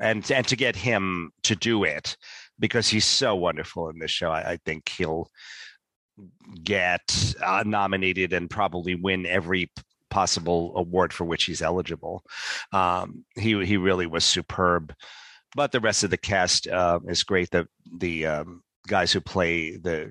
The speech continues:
comedian harmonist Sean Bell, Danny Kornfeld, Zal Owen, Eric Peters, Blake Roman,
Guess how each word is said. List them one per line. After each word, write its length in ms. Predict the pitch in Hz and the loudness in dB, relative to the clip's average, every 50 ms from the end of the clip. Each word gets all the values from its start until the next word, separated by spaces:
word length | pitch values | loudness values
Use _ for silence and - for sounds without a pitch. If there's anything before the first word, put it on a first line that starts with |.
| - - | -8 -4
comedian 400 | - 104 98 92 87 90 87 85 | -2 0 0 2 2 2 0 0
harmonist 560 | 82 - 101 98 92 92 90 87 87 85 - - | 0 0 0 0 2 0 0 0 0 2 2 2
Sean 340 | - - 107 95 92 90 | 2 2 2 2 2 2
Bell, 440 | 80 95 90 92 92 92 90 87 - - - - - - - | 2 2 2 4 4 4 4 2 0 -4 -10 -16 -14 -6 -2
Danny 260 | 104 95 92 90 87 | 0 2 2 2 0
Kornfeld, 880 | - - - 107 101 92 87 - - - 101 92 92 92 90 82 - - - | -2 -4 -2 0 0 0 0 -2 -2 0 2 4 4 4 2 0 -2 -4 -2
Zal 400 | 95 - 101 101 95 95 92 87 90 | 0 0 2 4 4 4 4 4 2
Owen, 500 | 92 92 95 90 90 85 85 85 87 85 - - | 2 2 4 4 2 2 0 -4 -6 -8 -8 -4
Eric 340 | 98 98 90 90 - - - | 0 0 2 2 0 -4 -8
Peters, 540 | - - 98 92 90 90 87 85 - - - - - - - - - _ _ - | -8 -6 -4 -2 0 0 0 0 0 -2 -2 -4 -10 -18 -18 -18 -20 _ _ -2
Blake 340 | 104 101 101 95 - - 92 | 2 2 2 2 0 -2 -4
Roman, 580 | 92 95 98 101 90 90 87 85 85 87 90 | 0 2 2 2 2 0 -4 -4 -4 -6 -10